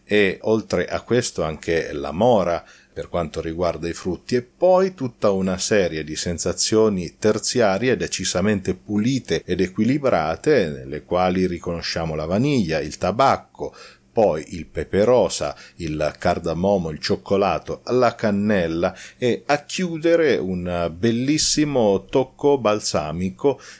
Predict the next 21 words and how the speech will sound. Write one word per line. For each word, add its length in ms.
che, 220
eh, 320
ricorda 960
l'eucalipto. 1300
Qui 240
probabilmente 960
la 120
maturazione 720
in 100
barrica 640
e 220
anche 340
il 80
merlot 500
sono 480
più 360
probabilmente 760
responsabili 880
di 320
questa 540
sensazione, 960